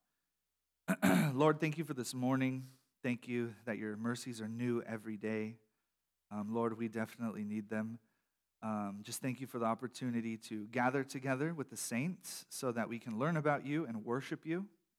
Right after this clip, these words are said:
for all you've done for us. Lord, I pray that as we, um, look at your attributes and your character, I pray that we would be in awe and it would cause us to worship you,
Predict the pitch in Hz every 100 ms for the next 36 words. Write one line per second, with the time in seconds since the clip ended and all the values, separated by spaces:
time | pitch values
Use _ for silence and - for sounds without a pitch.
0 | _ _ _ _ _ _ - 113 131 143
1 | 127 110 123 139 156 156 180 - - _
2 | _ _ _ _ 123 131 117 - 127 123
3 | 113 - 117 117 113 104 101 _ _ _
4 | _ _ _ 107 104 95 98 131 143 123
5 | 110 113 131 165 143 147 151 - 110 104
6 | - 131 147 - 165 175 160 117 110 123
7 | 117 113 110 117 117 117 110 104 101 120
8 | 107 - 107 113 170 175 - _ _ _
9 | _ _ - 117 110 - 123 120 127 117
10 | - 113 101 113 - 139 143 143